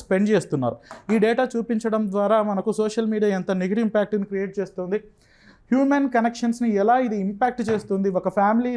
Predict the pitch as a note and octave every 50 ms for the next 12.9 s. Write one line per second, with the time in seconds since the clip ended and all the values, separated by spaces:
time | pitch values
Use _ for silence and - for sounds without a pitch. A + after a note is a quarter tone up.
0 | G#3+ G#3+ G#3 G#3+ G#3+ - A3+ G3+ G#3 G#3 G3+ G3 F#3+ G#3 G#3 G3+ F#3+ G#3 G#3 G3+
1 | - G#3+ F#3+ G3+ G3 G3 G3 F3+ F#3 E3+ - - B2+ A#2 - - _ _ _ -
2 | - F#3+ A3 C4 C4+ C4 A#3 G#3 F#3+ F#3+ F#3 F#3+ G#3 A#3 A#3+ - - - _ _
3 | _ _ _ _ _ _ _ _ _ _ _ _ _ _ _ _ _ - - F3
4 | G3+ G#3+ G#3+ G#3+ G#3+ G#3 G#3+ A3+ B3+ A#3+ - - - _ _ - F#3 G#3+ A3 A#3
5 | A#3 A#3 A3+ A3+ A3+ A3 G#3+ G#3 G3+ G3+ G#3 G3+ G3+ G3+ F#3+ G3 G#3 F#3+ F#3+ F#3+
6 | G#3 G#3+ A#3 A3+ C4+ B3 - G#3 F#3 F#3+ G#3+ G#3 A#3 G#3 G3 F#3 F3+ - A#3+ A#3
7 | - G#3 G#3+ G#3 A3+ A3+ A3 G#3+ G#3 G3 G3 G3 G3 F#3+ F3+ F3 D#3+ - - E3+
8 | D#3+ C#3 A#2 - - _ _ _ _ _ _ _ _ _ _ _ _ _ _ -
9 | F#3 G3 G#3 A3 A3+ A#3 A#3 G3+ A3+ A3+ A3 A3 A#3 A3 A3 - A3 A3 A3 A#3+
10 | A3+ A3 A3 A3 G#3+ A3 G#3+ - F#3 F3+ F3 A3 G#3+ G#3 A3 A3 A3+ A3 A3 G#3
11 | G#3+ G#3 G#3 G#3 G#3+ G#3+ F#3+ G#3+ G#3 G#3+ A#3 G#3+ - A#3 A3 A3 A3 A3 - -
12 | G3 G3 G3 A#3+ A#3+ A3+ G#3 F#3+ G3 G3+ G#3+ A3 A3 A3 - F#3+ G3+